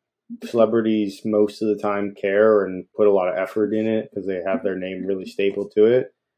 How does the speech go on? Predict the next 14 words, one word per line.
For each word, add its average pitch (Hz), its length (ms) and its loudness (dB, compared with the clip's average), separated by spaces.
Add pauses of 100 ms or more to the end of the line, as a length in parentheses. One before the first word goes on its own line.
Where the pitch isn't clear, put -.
(240)
But 110 100 6
I 110 40 6
think, 120 280 0
you 143 60 4
know, 110 260 0 (180)
back 98 280 -2
in 113 100 -2
the 107 100 0
day, 107 200 4
even 98 260 -2
a 95 40 -4
little 95 160 -6
bit, 98 260 -2 (500)
um, 98 540 0